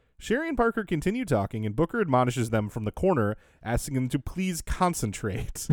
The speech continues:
<laughs> Meanwhile, Stevie Ray has a headlock on, and the crowd again is chanting for the Harlem Heat, for a Stevie Ray headlock. <laughs> Scoop slam from Stevie and a tag to Booker T.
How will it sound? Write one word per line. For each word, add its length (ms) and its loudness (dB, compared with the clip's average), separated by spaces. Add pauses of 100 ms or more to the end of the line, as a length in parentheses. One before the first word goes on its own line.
(340)
<laughs> 400 0
Meanwhile, 500 6
Stevie 360 0
Ray 220 8
has 180 6
a 60 2
headlock 480 2
on, 200 2
and 100 0
the 40 -2
crowd 340 4
again 640 4
is 200 4
chanting 380 -2
for 120 -6
the 100 0
Harlem 280 0
Heat, 300 -8 (240)
for 140 6
a 60 4
Stevie 640 -2
Ray 360 6
headlock. 840 10
<laughs> 800 -4 (580)
Scoop 340 0
slam 300 4
from 160 0
Stevie 380 4
and 80 6
a 40 2
tag 300 2
to 60 4
Booker 260 0
T. 360 -2